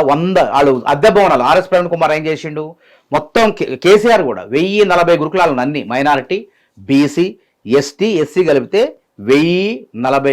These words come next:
గురుకులాలే, వెయ్యి ఇరవై గురుకులాల దగ్గర దగ్గర ఉన్న అటో ఇటో పది. ఆ వెయ్యి గురుకులాలకు పక్కా భవనాలు లేవు. పక్కా భవనాలు మళ్ళీ ఎవరు, ఎవరు భవనాలు అద్దెకు తీసుకున్నారు వీళ్ళు? బీఆర్ఎస్ నాయకుల భవనాల్లోనే అత్యధిక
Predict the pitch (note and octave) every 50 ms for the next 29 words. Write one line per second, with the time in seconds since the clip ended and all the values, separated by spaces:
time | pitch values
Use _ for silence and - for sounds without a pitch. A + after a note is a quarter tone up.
0 | C3 C3 C#3 C#3+ C#3 D#3 D3+ F3+ A3 G#3+ F#3+ C#3 C#3+ D3+ D3+ D3+ C#3+ C3+ C3+ C3
1 | B2+ B2+ C3+ C3+ E3 E3+ C#3 C3 B2+ B2 C3 B2 A#2+ B2 C#3 B2 A2+ A2+ G#2+ -
2 | C#3 B2+ B2 A#2+ B2+ B2+ - G2+ F#2 F2 - _ _ _ _ _ _ _ _ _
3 | - C#3+ D#3+ F3 F#3 G#3 A#3+ C4 G#3+ B3+ - A#3+ A#3+ A#3 A#3 A#3 G3+ E3+ G3 F3+
4 | - B3 B3 A#3+ A#3+ A#3+ A#3+ A#3 A3+ G#3+ F#3 - - _ _ _ _ _ _ _
5 | _ _ _ _ _ _ _ _ - - D#3 D3+ - B3 B3 - B3 B3 B3 B3
6 | B3 B3 A#3 A#3 A3+ G3+ F3+ F3+ G3 A#3+ A3+ G3+ F3 E3+ F#3+ A3 G3+ F#3+ A3 A3+
7 | A3 A3+ A3+ A3+ A3 F#3+ A3 A3 G3+ A3 G#3 - - A3 G#3+ G#3 G#3 G#3 G#3 G#3+
8 | G#3 D#3+ E3 F#3 G3+ G#3 G#3 A3 G#3 G#3 G3+ G3 G3 G3 - G3+ F3+ D3+ D#3+ E3
9 | F3+ F#3 F#3+ F#3+ F#3 G3 G3+ G#3+ C4 D#4 D#4+ - _ _ _ _ _ _ _ _
10 | - C#3 D#3 - - - A3+ A#3+ B3 C4 B3+